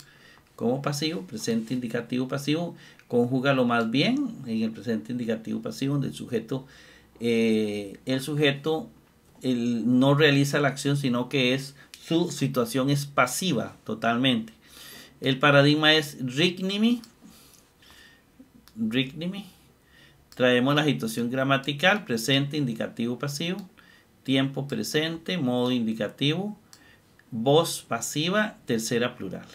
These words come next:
es esta. Lo conjugamos, digamos,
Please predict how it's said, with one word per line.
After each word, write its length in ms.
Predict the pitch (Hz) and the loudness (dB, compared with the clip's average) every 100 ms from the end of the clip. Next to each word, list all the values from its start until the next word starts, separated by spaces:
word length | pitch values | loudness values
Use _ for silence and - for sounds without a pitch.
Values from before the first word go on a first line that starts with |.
| - | -16
es 140 | 101 | -14
esta. 340 | - - - - _ _ _ - - - - _ - | -12 -14 -16 -20 _ _ _ -20 -20 -20 -20 _ -8
Lo 640 | 110 120 127 131 131 131 - | 0 2 4 2 0 -4 -8
conjugamos, 1120 | - 143 151 156 156 165 160 208 226 - - - 131 - - | 0 2 2 0 6 8 8 4 0 -4 -14 -16 -18 -18 -14
digamos, 600 | 117 104 113 131 120 - | -12 -6 0 2 2 -2